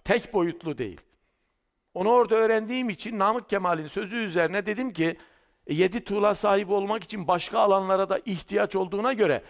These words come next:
ben o zaman şiirin, edebiyatın yanında bir de ne öğreneyim? Ziraat mı, işletme mi? Ziraat mı, işletme mi?" İşletmeye karar verdim. Dedim ki, "İşletmeciliği de iyi öğreneyim.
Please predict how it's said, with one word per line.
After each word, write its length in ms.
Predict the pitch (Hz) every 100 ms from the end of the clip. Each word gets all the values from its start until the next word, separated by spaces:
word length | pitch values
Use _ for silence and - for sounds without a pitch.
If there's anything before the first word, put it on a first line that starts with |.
| - _ -
ben 120 | 240
o 80 | 233
zaman 340 | 185 147 113 _ _ -
şiirin, 480 | - 226 240 220 170
edebiyatın 540 | 190 208 214 202 202
yanında 440 | 220 196 233 240
bir 180 | 190 233
de 120 | 226
ne 100 | 226
öğreneyim? 600 | 277 226 196 180 190 254
Ziraat 480 | 196 190 226 240 247
mı, 100 | 262
işletme 480 | 214 - 208 - 226
mi? 160 | 185 131
Ziraat 420 | 170 208 202 -
mı, 100 | 185
işletme 480 | 160 - 180 196 196
mi?" 200 | 175 202 _ _ _ _ _
İşletmeye 480 | 196 - 226 233 226
karar 320 | 202 143 117
verdim. 300 | 120 123 196
Dedim 240 | 165 233 196
ki, 200 | - -
"İşletmeciliği 720 | - - 180 185 147 156 165
de 120 | 151 143
iyi 200 | 170 175
öğreneyim. 500 | 143 127 127 208